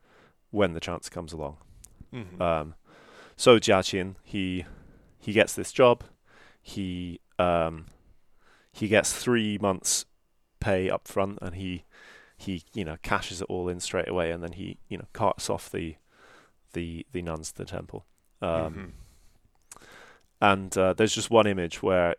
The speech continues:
Speaker 1: you know, he, um, he, i-, in, in the English translation we're using by David Hawkes, they're described as three hundred taels of shining silver.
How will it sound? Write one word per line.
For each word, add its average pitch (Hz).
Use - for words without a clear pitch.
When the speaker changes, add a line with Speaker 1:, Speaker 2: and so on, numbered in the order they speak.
Speaker 1:
you 101
know, 80
he, 85
um, 85
he, 98
i-, 120
in, 123
in 120
the 113
English 123
translation 90
we're 87
using 87
by 85
David 82
Hawkes, -
they're 101
described 98
as 92
three 110
hundred 92
taels 87
of 85
shining 87
silver. 82